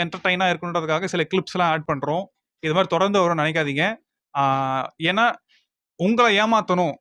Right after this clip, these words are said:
உங்களை வந்து சந்தோஷப்படுத்தி ஒரு ப்ளஷர் கொடுத்து ஏமாத்தணும், உங்களை வந்து இன்ட்ரெஸ்டிங்கா, எங்கேஜிங்கா இருக்க வச்சுக்கணும், நீங்க எங்கேஜிங்கா இருந்தா தான் நாங்க தொடர்ந்து ரன் ஆவோம் அப்படின்ற எந்த ஒரு நோக்கமுமே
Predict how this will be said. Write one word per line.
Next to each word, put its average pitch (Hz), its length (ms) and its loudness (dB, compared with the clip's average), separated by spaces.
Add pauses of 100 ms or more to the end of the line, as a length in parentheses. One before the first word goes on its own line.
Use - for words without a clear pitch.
(480)
உங்களை 196 280 2
வந்து 196 300 2
சந்தோஷப்படுத்தி 185 640 0
ஒரு 190 160 0
ப்ளஷர் 190 300 -2
கொடுத்து 175 320 -2
ஏமாத்தணும், 165 520 -2 (920)
உங்களை 185 220 0
வந்து 190 160 0
இன்ட்ரெஸ்டிங்கா, 190 500 -2
எங்கேஜிங்கா 185 440 2
இருக்க 175 180 0
வச்சுக்கணும், 156 480 -2 (560)
நீங்க 170 280 -2
எங்கேஜிங்கா 196 440 2
இருந்தா 185 240 2
தான் 196 120 2
நாங்க 175 260 0
தொடர்ந்து 185 300 0
ரன் 170 260 0
ஆவோம் 151 420 2 (360)
அப்படின்ற 165 380 -2
எந்த 185 260 0
ஒரு 185 140 4
நோக்கமுமே 185 560 0